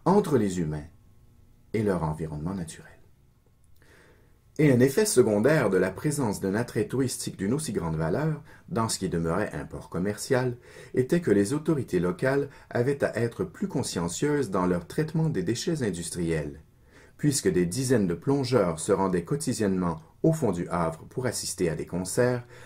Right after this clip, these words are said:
la qualité de l'eau et la biodiversité de la baie de Suruga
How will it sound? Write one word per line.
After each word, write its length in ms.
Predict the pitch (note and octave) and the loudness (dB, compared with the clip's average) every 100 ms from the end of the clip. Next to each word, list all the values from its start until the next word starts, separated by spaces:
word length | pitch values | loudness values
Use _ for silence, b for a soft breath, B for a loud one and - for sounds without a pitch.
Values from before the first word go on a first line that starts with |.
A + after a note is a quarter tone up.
| B | B
la 160 | - G#2 | 0 0
qualité 460 | - F3 G#2 E2 | 2 0 0 -4
de 100 | D#2+ | -2
l'eau 300 | D#2+ F#2 C3+ - B B B | 0 0 0 -4 B B B
et 80 | G2 | 0
la 120 | F2+ | 2
biodiversité 840 | A#2+ D#3+ G#2 F2 D#2+ - - G2+ | 4 4 4 -2 -4 -6 -4 -2
de 100 | F2 | 0
la 160 | E2 D#2+ | 0 0
baie 140 | A2 | 0
de 100 | F2 | -2
Suruga 600 | - C3+ F#2+ D#2+ E2 F2 | -2 0 0 0 -2 -4